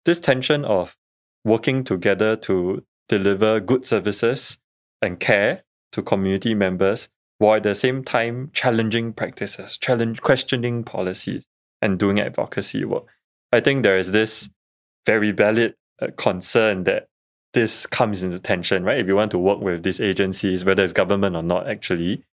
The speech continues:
then you might not be able to say some things, you might want to be a bit more careful. Those are reasonable, uh, real issues to grapple with. But I think one way that we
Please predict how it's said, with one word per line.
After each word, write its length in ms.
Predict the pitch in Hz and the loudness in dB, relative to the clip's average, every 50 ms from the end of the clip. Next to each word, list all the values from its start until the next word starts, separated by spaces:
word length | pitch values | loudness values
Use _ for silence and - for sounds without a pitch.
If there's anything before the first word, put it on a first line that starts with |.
| _ _ _ _ _ _ _ _ _ - | _ _ _ _ _ _ _ _ _ 0
then 200 | 98 90 92 92 | 0 0 0 0
you 260 | 87 87 87 85 87 | -2 -2 -2 -2 0
might 180 | 87 87 90 95 | 0 0 0 2
not 120 | 98 92 | 2 2
be 80 | 95 92 | 2 2
able 160 | 85 95 90 | 2 2 0
to 80 | 85 | 0
say 220 | 82 - - 92 90 | 0 0 0 0 0
some 220 | - 87 82 82 | 0 -4 -4 -4
things, 440 | - - 90 85 85 85 85 82 - | -4 -4 -2 -2 -2 -2 -4 -4 -4
you 120 | 98 92 | -4 -4
might 280 | 101 95 92 95 92 95 | -4 -6 -4 -4 -2 -2
want 160 | 98 92 92 | -2 -2 -2
to 140 | 98 101 - - _ _ _ _ | -6 -8 -10 -14 _ _ _ _
be 80 | 110 101 | -6 -4
a 40 | - | -2
bit 140 | 104 - | -4 -4
more 140 | 113 110 104 | -4 -4 -6
careful. 760 | - - - 90 85 - - - - 90 87 87 85 85 - _ _ _ _ _ _ _ - | -4 -2 -2 -2 -2 -4 -6 -4 -2 -2 0 0 0 -2 -4 _ _ _ _ _ _ _ 0
Those 240 | - 175 190 185 | 2 2 4 4
are 160 | - 104 95 92 | 4 2 2 2
reasonable, 800 | 95 101 90 98 98 95 98 92 90 95 98 95 95 98 104 - | 0 0 0 0 0 0 0 0 2 2 2 2 2 0 -2 -2
uh, 220 | - 101 90 - | -4 -2 -2 -2
real 560 | 95 107 101 95 98 95 92 90 90 87 95 101 | -4 -4 -2 0 2 2 2 2 0 0 -2 0
issues 540 | - 101 87 - - 92 90 87 87 - - | -2 -2 -2 0 0 0 0 0 -2 -6 -8
to 160 | - - 107 | -8 -6 -4
grapple 440 | 95 - 95 92 - - 98 90 85 | 0 2 2 2 2 2 0 0 0
with. 220 | 85 85 87 95 - _ _ _ _ _ _ _ _ _ _ | 0 -2 -2 -4 -6 _ _ _ _ _ _ _ _ _ _
But 120 | 110 101 | 2 4
I 100 | 98 98 | 4 4
think 360 | 95 - 113 110 110 113 - - | 2 2 2 2 0 -2 -4 -6
one 380 | - 131 117 110 117 117 110 | -4 2 4 4 4 4 2
way 200 | 104 107 104 104 | 2 2 2 2
that 180 | 95 - - - | 2 0 -2 -2
we 320 | 110 107 101 98 - - | -4 -6 -4 -4 -6 -8